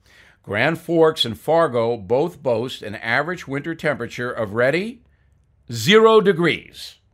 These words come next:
The lowest temp on record for those cities is negative forty-three, cold enough to kill a human being in five minutes.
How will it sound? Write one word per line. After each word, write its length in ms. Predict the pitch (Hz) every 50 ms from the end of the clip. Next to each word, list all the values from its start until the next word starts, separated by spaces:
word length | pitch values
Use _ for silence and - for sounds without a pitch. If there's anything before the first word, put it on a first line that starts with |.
| _ _ _ _ _ _
The 100 | - 120
lowest 840 | 123 120 120 120 123 139 160 175 196 202 220 220 208 214 - - _
temp 320 | - 180 180 175 175 -
on 260 | 151 147 143 135 131
record 680 | 131 160 180 180 - - 95 78 76 95 120 151 202 _ _ _ _ _ _
for 320 | _ - 107 107 120 135
those 280 | 131 143 151 160 160 160
cities 680 | - 175 147 110 87 73 71 78 110 113 - - _ _ _ _ _ _ _ _
is 220 | - 85 80 -
negative 600 | 101 98 92 98 107 113 113 139 135 147 165 151
forty-three, 920 | 151 - - 117 120 120 120 123 127 120 - - 127 147 139 101 - - _ _ _ _ _ _ _
cold 280 | _ - 110 117 120 127
enough 280 | 135 131 135 131 -
to 80 | - 92
kill 500 | - - - 143 143 147 156 160 165 -
a 80 | - 85
human 480 | 82 - 127 135 139 139 131 117 107
being 400 | 117 135 151 156 165 165 165 160 -
in 360 | - 98 104 104 95 95 92
five 560 | _ - 90 87 92 95 98 98 101 - - _ -
minutes. 560 | 87 92 117 131 107 73 - - - - -